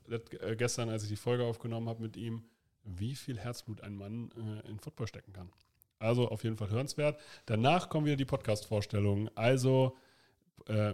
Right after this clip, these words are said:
Quarterback Sneak stellen wir vor, wir stellen Football Cave vor, wir stellen Saturday Kickoff vor und Podcast, äh, Ka-, den Podcast Cover Two. Und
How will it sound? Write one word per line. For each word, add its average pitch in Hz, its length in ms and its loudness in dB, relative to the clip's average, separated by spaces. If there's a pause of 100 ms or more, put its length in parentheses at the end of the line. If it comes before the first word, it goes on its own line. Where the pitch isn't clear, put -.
(160)
Quarterback 117 340 6
Sneak 117 220 -2
stellen 107 200 2
wir 104 100 0
vor, 104 360 2
wir 107 80 2
stellen 107 340 0
Football 120 340 0
Cave 110 220 0
vor, 104 380 -2
wir 110 80 -2
stellen 107 520 -2
Saturday 117 520 4
Kickoff 110 400 -4
vor 107 380 -2
und 120 200 -6
Podcast, - 520 -6
äh, 107 300 -6
Ka-, 107 160 -10
den 107 320 -4
Podcast - 500 -6
Cover 104 260 0
Two. 151 240 0 (1500)
Und 95 720 0